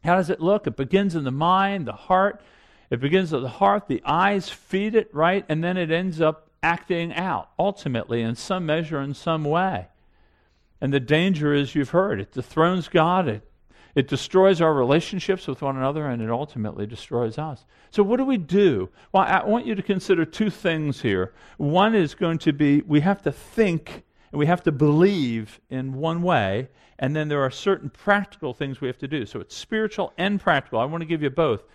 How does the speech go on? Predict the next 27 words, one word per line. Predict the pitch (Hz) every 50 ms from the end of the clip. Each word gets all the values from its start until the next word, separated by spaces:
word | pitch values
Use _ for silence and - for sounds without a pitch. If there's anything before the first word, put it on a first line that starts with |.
| _ _ - - _ -
Now, | 269 202 190 180
there | - 180 170 233 233 226 -
are | - 165 170 165 - -
other, | 165 185 180 170 151 127 117 110 107 - _ _ _ _ -
there | 170 175 170
is | - 151 139
so | - - - - 196 185
much | 175 160 151 - -
material | 147 127 120 _ - - - 180 160 143 117 107 101 101 - _ _ _ _ _ _ _ _ -
on | 127 127 123 120 117 117 113 113 120 - _ _
practical | - - - 175 165 165 160 - - - 139 - 147 131 127
means | 127 131 135 139 139 139 131 113 123
and | 117 117 117
measures. | 123 127 131 120 - - 110 95 98 101 - -
We | 180 147 139
have | 151 143 131
a | 123
couple | - - - - 202 190 - 135 113 113 120
links | 131 131 127 131 - - - - -
on | 123 120 117
our | 117 117 110
website | 113 131 135 139 147 147 - - - 90 90 95 -
that | - -
we've | - 110 104 _
posted | - 143 135 131 - - - 110 110
for | - - 120
you, | 110 107 101 104 107